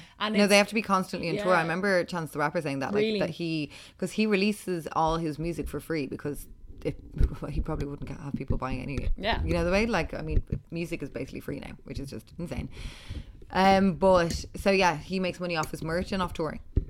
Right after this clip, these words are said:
Speaker 2: So if you are, like, a working musician, you just have to tour, tour, tour. We see it constantly with so many acts, like, they're just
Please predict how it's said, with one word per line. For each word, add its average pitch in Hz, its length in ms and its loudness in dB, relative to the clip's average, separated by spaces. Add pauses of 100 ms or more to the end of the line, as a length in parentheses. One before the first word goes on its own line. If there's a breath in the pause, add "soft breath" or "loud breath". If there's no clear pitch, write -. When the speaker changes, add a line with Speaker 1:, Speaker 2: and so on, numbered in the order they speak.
(140)
Speaker 2:
So 160 220 0
if 156 120 -4
you 180 140 2
are, 180 140 6
like, 165 140 0
a 165 40 0
working 156 380 0
musician, 139 380 -4
you 135 100 -6
just 143 160 -8
have - 80 -10
to - 80 -6
tour, 135 320 -6
tour, 135 240 -6
tour. 139 200 -4
We 139 120 -6
see 202 220 -4
it - 100 -4
constantly 143 400 -8
with 139 140 -8
so 139 100 -6
many 131 200 0
acts, - 280 -10
like, - 140 -10
they're 139 100 -6
just 139 240 -8